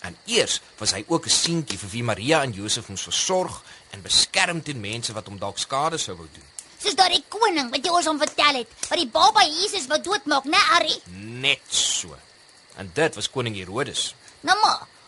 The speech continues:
Speaker 2: hoekom wou 'n groot mens 'n baba doodmaak wat hy nie eens geken het nie? 'n Baba kon hom tog sekerlik nie seermaak nie.
Speaker 1: Ja, Herodes het 'n slegte donker hart gehad, Ertjie.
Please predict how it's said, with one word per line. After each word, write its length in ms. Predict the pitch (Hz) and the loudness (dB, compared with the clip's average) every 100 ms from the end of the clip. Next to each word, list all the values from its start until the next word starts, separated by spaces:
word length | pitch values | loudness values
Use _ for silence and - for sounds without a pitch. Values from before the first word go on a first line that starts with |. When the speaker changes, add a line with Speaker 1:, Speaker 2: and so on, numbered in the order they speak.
| - | -6
Speaker 2:
hoekom 500 | 220 466 - - - | 0 0 0 -6 2
wou 240 | 466 403 359 | 4 6 4
'n 60 | |
groot 440 | - - 403 392 381 | -2 -2 4 4 6
mens 220 | 294 302 | 2 2
'n 160 | 320 220 - | 0 -2 -10
baba 460 | - 294 359 381 330 | 0 6 8 8 4
doodmaak 560 | 208 285 302 285 294 - - | 2 -2 2 4 4 0 0
wat 120 | 311 | 2
hy 100 | 330 | 6
nie 220 | 403 466 480 | 6 4 0
eens 100 | - | -2
geken 540 | 427 - - 427 427 | -4 -6 -2 -2 -2
het 100 | 403 - | -6 -10
nie? 140 | 269 - - - - - - | -20 -20 -20 -16 -12 -2 0
'n 140 | 415 - | 0 0
Baba 360 | 339 453 508 554 | 6 6 8 4
kon 120 | - | 4
hom 140 | 440 440 | 2 0
tog 140 | 415 | 0
sekerlik 460 | - 415 427 427 403 | 0 0 0 2 2
nie 120 | 370 | 2
seermaak 640 | - 311 339 285 226 302 - | -2 2 0 2 -4 -4 -8
nie. 100 | 233 - - - - - - - | -16 -16 -20 -20 -20 -20 -20 -8
Speaker 1:
Ja, 220 | 147 151 - - - - | -6 -4 -8 -12 -14 -14
Herodes 640 | 104 120 123 196 120 107 | -6 -2 6 6 6 -2
het 140 | 95 92 | -2 0
'n 60 | |
slegte 760 | 90 - - 139 139 - - 113 | 2 4 2 0 0 0 -4 -6
donker 340 | 90 92 110 | -6 -4 -4
hart 240 | 87 78 - | -4 -8 -4
gehad, 300 | 135 127 117 | 0 0 0
Ertjie. 400 | 95 90 - | -6 -8 -14